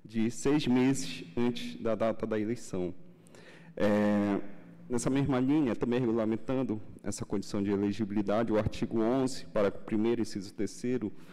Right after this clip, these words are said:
demanda que o pedido de registro de candidatura seja instruído com a prova de filiação partidária.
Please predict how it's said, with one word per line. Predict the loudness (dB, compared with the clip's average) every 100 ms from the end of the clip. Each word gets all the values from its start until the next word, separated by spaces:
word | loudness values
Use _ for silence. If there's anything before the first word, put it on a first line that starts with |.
| -20 -10
demanda | -2 0 2 0
que | -2
o | -2
pedido | -2 0 0 0
de | 2
registro | 2 0 -4 -6
de | -8
candidatura | -4 -2 0 0 -2 -2 0 0 -2 -10 -14
seja | -4 -2 -2
instruído | -4 -2 2 2 2 0
com | -2 -2
a |
prova | -2 -6 -2 2 2 0
de | -4
filiação | -4 -2 -2 -2 -4
partidária. | -4 -6 -6 -2 0 -2 -6